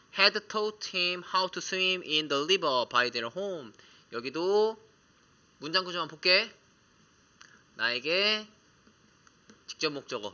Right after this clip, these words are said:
대절을, 어, 말했어. 아빠가 여기 had taught. 주절의 시제 과거, 여기가 더 과거니까 had 플러스 피피 쓰였지. 그거만 체크 한번 해봐. It was the first time.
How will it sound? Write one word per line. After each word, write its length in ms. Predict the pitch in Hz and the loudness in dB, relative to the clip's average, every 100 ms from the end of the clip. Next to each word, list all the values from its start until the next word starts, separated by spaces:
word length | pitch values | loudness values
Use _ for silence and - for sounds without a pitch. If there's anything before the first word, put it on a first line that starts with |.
| - | -12
대절을, 800 | 135 - 135 131 180 220 226 - _ | -16 -4 0 6 8 8 6 -4 _
어, 120 | 101 | -10
말했어. 800 | 92 123 143 - 117 147 196 208 - - - | 2 2 2 -2 0 2 2 0 -10 -16 -6
아빠가 720 | 113 - 151 190 220 240 - | -2 4 6 12 12 10 2
여기 240 | - 123 117 180 | -12 -10 -8 -4
had 180 | 190 196 | -4 -4
taught. 600 | 214 226 - - - - _ _ _ _ _ _ _ - _ _ _ _ _ _ _ _ _ - | -2 -2 -2 -10 -10 -14 _ _ _ _ _ _ _ -20 _ _ _ _ _ _ _ _ _ -10
주절의 320 | 151 185 180 | 0 2 2
시제 200 | 160 175 | 2 -2
과거, 680 | - 151 151 185 214 226 - _ _ 135 | 6 6 8 6 6 4 -4 _ _ -4
여기가 240 | 151 147 | 0 0
더 160 | 151 143 | 0 4
과거니까 680 | 160 147 135 - 151 175 | 4 4 -4 2 6 6
had 200 | 180 185 185 | 4 -4 -6
플러스 220 | 165 151 | -6 -6
피피 220 | - - | -8 -12
쓰였지. 640 | 156 185 - 175 190 220 226 _ _ _ _ _ _ - _ _ - - | -8 -6 -2 2 4 2 -2 _ _ _ _ _ _ -20 _ _ -20 -12
그거만 220 | 147 151 | -6 -4
체크 200 | 180 190 | -4 -4
한번 160 | 170 | -4
해봐. 480 | 180 180 165 208 233 - - _ _ _ _ - - - _ _ _ _ _ _ _ _ - | -2 6 8 10 8 -2 -20 _ _ _ _ -20 -20 -20 _ _ _ _ _ _ _ _ -8
It 100 | 135 | -6
was 140 | 143 | -4
the 120 | 156 | -4
first 280 | - 208 202 | 0 2 8
time. 420 | 208 208 226 240 | 12 12 10 4